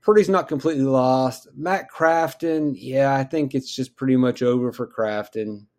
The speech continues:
You can pull up his stats, and let's see, where did he rank in terms of rating rank? How far down here is old Matt Crafton?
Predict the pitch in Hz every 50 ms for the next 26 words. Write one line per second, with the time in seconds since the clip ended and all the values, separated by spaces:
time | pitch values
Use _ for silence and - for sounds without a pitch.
0 | _ - 131 131 135 139 131 - - 131 131 127 123 - 127 113 - - - -
1 | 107 104 104 104 104 104 - - 110 107 104 104 101 - _ _ _ _ _ _
2 | _ _ _ _ _ _ - 143 143 135 - - - - 143 143 139 135 127 117
3 | 110 110 113 120 120 117 113 117 117 110 117 117 113 107 107 107 107 110 110 110
4 | 113 113 107 - 113 113 101 - 120 117 113 104 107 101 90 101 107 107 107 107
5 | 107 104 101 101 101 101 101 101 101 - - _ _ _ _ _ _ _ _ _
6 | _ _ _ _ _ _ _ _ _ _ _ _ _ _ _ _ _ _ _ _
7 | _ _ _ _ _ _ _ - - - _ _ - 120 123 - 135 127 117 117
8 | 117 113 107 110 110 110 110 107 107 107 104 110 110 110 107 107 110 104 104 -
9 | - - 110 104 104 101 - _ - 101 101 98